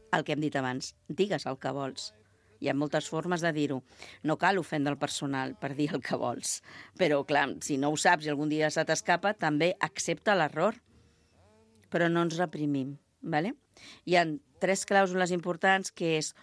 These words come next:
culpa no, responsabilitat, mm, positiva sí, repressió no, autocontrol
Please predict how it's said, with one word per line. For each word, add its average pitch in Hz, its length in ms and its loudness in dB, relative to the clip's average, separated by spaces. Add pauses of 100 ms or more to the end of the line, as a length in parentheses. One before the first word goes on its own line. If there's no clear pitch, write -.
(180)
culpa 185 440 4
no, 165 280 2
responsabilitat, 143 1300 -2 (460)
mm, 135 280 -2
positiva 147 640 -2 (720)
sí, 165 240 0 (760)
repressió 165 680 2
no, 156 300 0 (420)
autocontrol 135 640 -4